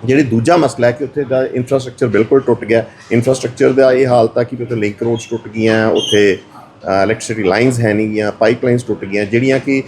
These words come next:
ਅਹ, ਖਾਸ ਕਰਕੇ ਬਿਜਲੀ ਦੀਆਂ ਲਾਈਨਾਂ ਜਲਦੀ ਤੋਂ ਜਲਦੀ ਮੁਹੱਈਆ ਕਰਾਈਆਂ ਜਾਣ, ਬਾਕੀ ਚੀਜ਼ਾਂ ਦੇ ਉੱਤੇ ਵੀ ਜ਼ੋਰ ਦਿੱਤਾ ਜਾਵੇ।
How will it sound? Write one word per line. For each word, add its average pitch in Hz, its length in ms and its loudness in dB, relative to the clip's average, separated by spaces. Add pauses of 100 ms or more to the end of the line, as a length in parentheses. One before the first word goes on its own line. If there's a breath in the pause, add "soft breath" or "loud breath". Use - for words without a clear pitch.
(420 loud breath)
ਅਹ, - 40 2 (200)
ਖਾਸ 127 260 2
ਕਰਕੇ 131 220 -4
ਬਿਜਲੀ 117 320 -2
ਦੀਆਂ 139 160 0
ਲਾਈਨਾਂ 117 260 -2
ਜਲਦੀ 107 280 -2
ਤੋਂ 110 140 -2
ਜਲਦੀ 98 280 -2
ਮੁਹੱਈਆ 113 320 2
ਕਰਾਈਆਂ 120 360 0
ਜਾਣ, 127 300 -2
ਬਾਕੀ 110 240 -2
ਚੀਜ਼ਾਂ 113 320 0 (160)
ਦੇ 113 60 0
ਉੱਤੇ 107 220 -2
ਵੀ 117 120 -2
ਜ਼ੋਰ 117 420 2
ਦਿੱਤਾ 87 280 -2
ਜਾਵੇ। 65 320 -8